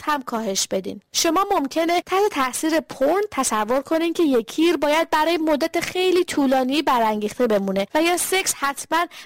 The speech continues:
بعد از انزال باید خاتمه پیدا کنه. شما و شریکتون کارگردان‌های رابطه جنسی خودتون هستین و می‌تونین با هم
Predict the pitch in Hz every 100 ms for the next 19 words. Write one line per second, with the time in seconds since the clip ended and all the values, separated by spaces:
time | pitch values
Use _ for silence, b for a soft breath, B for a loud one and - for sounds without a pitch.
0 | - 294 269 262 - 254 254 311 277 254
1 | 285 - 233 - 220 220 208 190 185 190
2 | 196 - - - 339 381 392 359 311 285
3 | 320 320 320 311 294 - 285 262 247 240
4 | 233 233 226 285 320 330 320 247 220 214
5 | 254 294 254 214 208 - 302 - 302 226
6 | 220 196 - 175 - 190 - 277 285 349
7 | 339 359 370 320 240 214 - 262